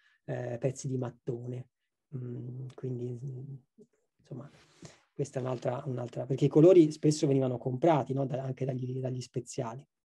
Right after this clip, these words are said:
Vado avanti perché non vorrei andare troppo oltre. Ecco, ehm, facciamo un salto di due secoli e andiamo nell'ultima opera che è stata restituita al patrimonio della villa, che è il busto in pietre dure,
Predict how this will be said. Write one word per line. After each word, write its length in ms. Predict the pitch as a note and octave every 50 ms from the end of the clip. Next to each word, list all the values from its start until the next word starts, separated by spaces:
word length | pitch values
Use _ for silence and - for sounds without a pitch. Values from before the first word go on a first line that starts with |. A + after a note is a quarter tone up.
| _ _ _ _ _ _ _ - - - -
Vado 160 | A2+ C3 C3+
avanti 300 | B2+ C3+ C#3+ C#3 - C#3+
perché 340 | B2+ A#2+ - - D3 - - _ _ _ _ _ _ _ _ _ _ - _ _ _
non 160 | - B2+ A#2+
vorrei 200 | A#2+ B2+ C3 B2+
andare 200 | B2+ B2+ B2+ B2
troppo 320 | - C#3 C3 - - C3+
oltre. 260 | A#2+ A#2 A#2 - - _ _ _ - - - - - _ _ -
Ecco, 440 | - G#3 F#3 - - C#3+ C#3+ - -
ehm, 1080 | - E3 D3+ C#3+ C#3+ C#3+ C#3 C#3 C#3 C#3 C3+ C3+ B2+ C3 C3 B2+ B2+ B2+ B2 B2+ C3 C#3 _ _ _ _ _ _ _ _ _ _ _
facciamo 360 | - G#3+ G3 - G3+ F#3 F3+
un 80 | E3+
salto 260 | D#3 E3+ D3 D3+ - D3
di 60 | D3+
due 100 | F#3+ G3
secoli 600 | F#3+ - G#3 G3+ G3+ - A3+ A#3 A#3 A#3 G#3 - -
e 300 | - D#3 C#3+ C#3+ C#3 C3+
andiamo 380 | C3+ C3+ C#3 D3 C#3+ C#3+ C#3+ C#3+
nell'ultima 720 | C#3 C#3 C3+ E3+ A#3+ A#3 - - - D3 C3+ C3 C3 C3
opera 560 | - C#3+ C3+ C3 C3 - C#3 C3 B2+ C3+ C#3 C3 - - _ _ _ _ _ -
che 60 | C#3+
è 20 | C3
stata 760 | - - B2+ A#2+ - C3 B2 B2 A#2+ A#2+ A#2+ A#2+ B2 C3
restituita 600 | C3 C#3+ C3+ - - D3 - - C3+ C3 - C3+ C3
al 120 | B2 A#2+
patrimonio 380 | - B2 - C3+ C3 B2 B2+ B2+
della 200 | C3 C#3+ F#3 G3
villa, 280 | E3 F3 G3+ G#3 F#3+
che 160 | D#3+ - C#3 C3+
è 160 | C3 C3 - _ _ _ _ _ _ _ - C#3+
il 100 | C#3+ C#3
busto 400 | C3+ D3 D3+ D3 D3 - - C#3
in 120 | C3 C3
pietre 260 | - D3 B2 C#3 E3
dure, 540 | E3 C#3 C#3 D3 D3 D3 C3 B2 - -